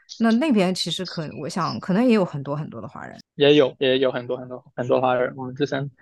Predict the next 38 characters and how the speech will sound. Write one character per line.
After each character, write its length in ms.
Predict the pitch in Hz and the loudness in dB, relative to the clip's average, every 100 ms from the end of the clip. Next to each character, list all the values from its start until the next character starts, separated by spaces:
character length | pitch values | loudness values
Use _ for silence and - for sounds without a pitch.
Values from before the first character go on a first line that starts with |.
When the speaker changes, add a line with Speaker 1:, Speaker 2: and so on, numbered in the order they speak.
| _ - | _ -8
Speaker 2:
采 140 | - | -2
访 180 | 127 123 | 0 2
嘉 160 | 127 123 | 2 2
宾 260 | 131 127 | 0 -4
呱 140 | 127 131 | 0 2
呱， 220 | 139 143 _ _ _ _ | 2 0 _ _ _ _
他 100 | 131 | -4
们 160 | 131 127 | -2 -2
就 100 | 135 | -2
在 160 | 131 127 | 0 2
那 120 | 127 | 0
里 240 | 131 151 _ _ _ | -2 -10 _ _ _
读 140 | - 123 | 0 2
博 160 | 131 | 4
士， 200 | 120 208 | 2 2
Speaker 1:
嗯， 200 | 202 190 - - | 2 -2 -10 -12
Speaker 2:
对， 100 | 147 | -4
Speaker 1:
嗯， 420 | 202 202 185 131 131 | 0 0 0 -2 2
Speaker 2:
嗯， 20 | |
也 80 | 127 | 4
在 80 | |
创 240 | 139 165 151 | 4 4 4
业， 120 | 151 | 2
Speaker 1:
嗯， 20 | |
嗯。 40 | 139 | 2
Speaker 2:
他 120 | - | -4
们 180 | 143 139 | -8 -6
那 80 | 139 | -2
边 100 | 143 | 0
的 60 | 147 | 2
华 160 | 139 | 2
人 100 | 135 | 2
也 60 | 139 | 0
是 60 | 135 | -2
很 140 | 135 | -4
多 200 | 131 127 | -2 -2
的， 60 | |
嗯。 80 | 123 | -4